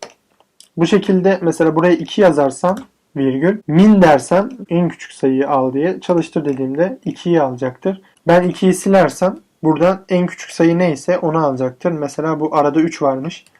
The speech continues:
Üçü de sileyim. Çalıştır dedim. Tekrar bir üç daha varmış. Onu da sildim. Çalıştır dedim. Bir üç daha varmış. Onu da sileyim.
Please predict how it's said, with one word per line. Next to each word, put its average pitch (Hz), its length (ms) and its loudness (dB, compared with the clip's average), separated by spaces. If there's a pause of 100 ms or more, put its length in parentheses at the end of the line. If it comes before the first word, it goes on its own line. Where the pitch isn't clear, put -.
(160)
Üçü 202 200 0
de 165 80 4
sileyim. 147 480 -4 (120)
Çalıştır 170 460 2
dedim. 165 340 -2 (100)
Tekrar 165 400 2
bir 156 80 0
üç 170 240 0
daha 170 240 6
varmış. 143 440 -4 (120)
Onu 160 160 2
da 165 80 2
sildim. 135 440 -6 (760)
Çalıştır 180 540 4
dedim. 151 340 2 (160)
Bir 165 160 0
üç 165 220 -4
daha 170 240 6
varmış. 143 680 -2 (140)
Onu 151 240 -2
da 139 80 -2
sileyim. 135 500 -6